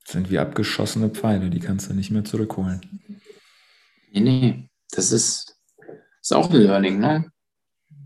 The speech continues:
Speaker 2: Und das ist zum Thema Sicherheit. Überleg mal, wie weit es da geht.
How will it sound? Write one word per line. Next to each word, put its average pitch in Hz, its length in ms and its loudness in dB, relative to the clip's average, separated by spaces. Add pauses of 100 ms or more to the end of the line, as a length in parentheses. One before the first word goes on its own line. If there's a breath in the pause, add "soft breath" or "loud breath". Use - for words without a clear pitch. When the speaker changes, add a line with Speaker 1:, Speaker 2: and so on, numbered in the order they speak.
(1120)
Speaker 2:
Und 104 140 2
das - 160 2
ist - 260 -6
zum - 160 -2
Thema 180 240 0
Sicherheit. - 600 0
Überleg 110 460 2
mal, - 260 -6
wie 104 240 0
weit 101 240 0
es 107 140 0
da - 100 -8
geht. 123 320 -2